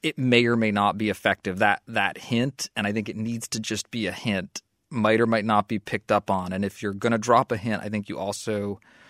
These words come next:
want to be in a place where you would be willing to talk with someone about it if, if it went to that next level. And I think that it's worth that also. There are definitely relationships in my life where I've talked to people about how we communicate. And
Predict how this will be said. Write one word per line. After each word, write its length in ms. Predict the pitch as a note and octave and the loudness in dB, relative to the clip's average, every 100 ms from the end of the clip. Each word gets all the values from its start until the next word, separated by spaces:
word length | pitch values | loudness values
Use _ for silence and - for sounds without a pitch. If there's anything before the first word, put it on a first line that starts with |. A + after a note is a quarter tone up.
| - - | -20 -8
want 280 | B2 B2 C3 | 2 4 6
to 60 | A#2+ | 4
be 240 | A#2 A2 | 2 2
in 80 | G2+ | 2
a 60 | |
place 460 | F#2+ - A#2 G#2 - | -2 -2 0 0 0
where 280 | G#2 G2+ G2 | 0 0 -2
you 280 | - A2+ A#2 | -6 -8 -4
would 120 | A#2+ A2 | -2 0
be 80 | |
willing 300 | A2 A2 G#2+ | 2 2 0
to 60 | G2 | -2
talk 300 | - G2 - | -4 -6 -4
with 120 | A2+ | -6
someone 320 | - G#2 A2 | -2 -2 -2
about 320 | A2 G#2+ A2 A2+ | -2 -2 0 0
it 240 | G#2 - - | -2 -4 -6
if, 360 | G#2+ - - _ _ _ _ _ - | -6 -6 -20 _ _ _ _ _ 0
if 220 | D3 - | 0 2
it 140 | D3 | 0
went 280 | B2 A#2+ A2+ | 2 -2 0
to 80 | A#2+ | 2
that 180 | A2 G2+ | 2 2
next 320 | G#2+ G2+ - | 0 -2 -2
level. 340 | A2 A#2+ D#3 | 0 2 2
And 100 | D3+ | 0
I 40 | C#3 | 0
think 180 | F3 D#3 | 0 0
that 60 | |
it's 120 | C#3 | 0
worth 340 | A#2 B2 A#2 - | 0 -2 -2 -2
that 220 | G#2 G2+ | -2 0
also. 320 | G2 F#2+ F#2 | -4 -6 -6
There 160 | F#2+ G#2 | -4 -4
are 40 | |
definitely 840 | G2+ A2 - A#2+ G#2 A2+ A2 G#2+ - _ - - _ _ - | 0 -2 0 -2 -2 -4 -4 -4 -6 _ -20 -20 _ _ -2
relationships 640 | A2+ A2+ A#2 C3 B2+ A#2 | 0 2 0 0 -2 -2
in 60 | C3 | 0
my 80 | |
life 240 | B2 C3 B2+ | 2 2 2
where 100 | C3 | 0
I've 80 | - | 0
talked 260 | C#3 - | -4 -2
to 60 | - | -4
people 300 | A#2 A#2 A2+ | -2 2 2
about 380 | G#2 F#2 G#2 - | 2 2 2 0
how 240 | - F#2 | -6 -4
we 180 | F#2+ G2 | -2 -4
communicate. 720 | G#2 G#2 B2 G#2 F#2 F2 - | 0 0 0 0 -4 -6 -6
And 640 | A2+ G#2 G2+ G2+ G2 G2 | -2 0 2 2 0 -2